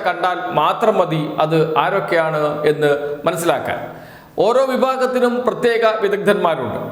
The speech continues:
അതോടൊപ്പം തന്നെ എല്ലാം അറിയുന്നവർ, എല്ലാ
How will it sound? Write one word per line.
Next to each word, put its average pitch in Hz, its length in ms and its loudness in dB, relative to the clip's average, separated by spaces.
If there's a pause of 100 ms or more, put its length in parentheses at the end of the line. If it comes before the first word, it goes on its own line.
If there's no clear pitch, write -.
(220)
അതോടൊപ്പം 190 460 -2
തന്നെ 190 140 0 (200)
എല്ലാം 233 520 0
അറിയുന്നവർ, 240 520 2 (360)
എല്ലാ 196 220 4